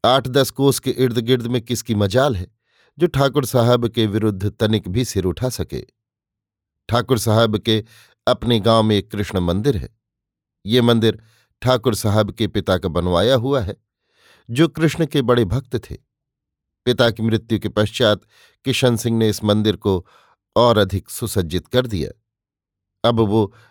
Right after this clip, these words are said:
नगर के किसी भी बड़े तथा अच्छे मंदिर से टक्कर ले सकता है। भादो बदी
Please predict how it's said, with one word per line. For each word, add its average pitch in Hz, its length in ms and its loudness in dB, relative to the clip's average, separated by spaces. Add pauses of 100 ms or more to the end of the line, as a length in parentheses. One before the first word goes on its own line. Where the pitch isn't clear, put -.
(140)
नगर 117 340 2
के 113 140 -2
किसी 113 320 -2
भी 101 140 -2
बड़े 107 280 2
तथा 104 440 -2
अच्छे 113 280 -2
मंदिर 95 320 -2
से - 140 -10
टक्कर 85 360 -8
ले 104 180 -2
सकता 87 340 -8
है। 60 240 -16 (1400)
भादो 139 400 4
बदी 135 500 2